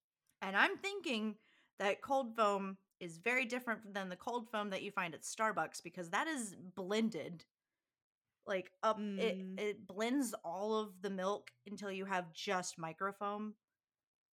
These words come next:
Speaker 1: I'm
Speaker 2: Ah.
Speaker 1: thinking this is completely different, but I don't know for sure.
Speaker 2: Maybe?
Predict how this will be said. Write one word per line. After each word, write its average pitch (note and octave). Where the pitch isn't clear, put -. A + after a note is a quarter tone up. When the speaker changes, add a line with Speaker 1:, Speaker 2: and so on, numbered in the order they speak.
Speaker 1:
I'm G#3+
Speaker 2:
Ah. D#4+
Speaker 1:
thinking E4
this A3
is G3+
completely F#3
different, F#3+
but F3+
I F3
don't E3+
know E3
for D3+
sure. G2
Speaker 2:
Maybe? G3